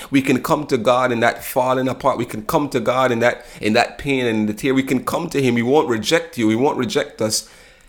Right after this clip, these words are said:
But pour it out to Him and let Him fill you anew and afresh with who He is and His great love for you. In Jesus' name. It's easy to forget who God is.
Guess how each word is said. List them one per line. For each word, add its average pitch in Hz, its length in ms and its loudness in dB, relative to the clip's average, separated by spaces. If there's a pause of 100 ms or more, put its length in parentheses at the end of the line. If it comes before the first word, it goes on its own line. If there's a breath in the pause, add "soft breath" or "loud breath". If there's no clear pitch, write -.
(160 loud breath)
But 95 180 -4
pour 131 300 2
it 127 80 2
out 123 200 -2
to 101 100 -4
Him 92 220 -2
and 95 140 -4
let 104 160 -2
Him 95 220 -6
fill 120 360 -2
you 87 360 -6
anew 95 360 0
and 95 120 -2
afresh 98 440 -6
with - 140 -10
who 104 160 -2
He 107 300 -2
is 85 280 -6
and 92 160 -8
His 90 200 -2
great 95 280 -4
love 90 240 -4
for - 160 -12
you. 82 300 -8 (520)
In 85 140 -8
Jesus' 87 480 -8
name. 82 300 -12 (2500 soft breath)
It's - 340 -4
easy 110 340 -4
to 101 120 -10
forget - 800 -6 (840)
who 90 240 -4
God 82 300 -4
is. 80 440 -10